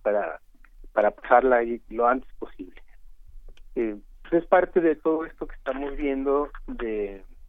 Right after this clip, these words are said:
pues de un régimen que ya, que ya pasó, eh, que está consciente de que, eh,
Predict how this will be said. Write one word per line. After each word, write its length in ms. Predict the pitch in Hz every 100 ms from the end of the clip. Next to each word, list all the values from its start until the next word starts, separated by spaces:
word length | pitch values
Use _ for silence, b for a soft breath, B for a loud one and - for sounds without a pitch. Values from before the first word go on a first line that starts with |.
| - - - - - -
pues 120 | 131
de 60 | 151
un 100 | 175
régimen 460 | 185 180 175 156
que 180 | 135 127
ya, 360 | 139 160 180 151 104 - - - -
que 100 | 110
ya 140 | 151
pasó, 440 | - 135 147 214 - - - _ _ _ - - - -
eh, 400 | 131 117 110 107 - -
que 100 | -
está 460 | - - 131 135 135
consciente 640 | 131 123 - 135 135 -
de 220 | 127 107 -
que, 240 | - 98
eh, 340 | 98 90 92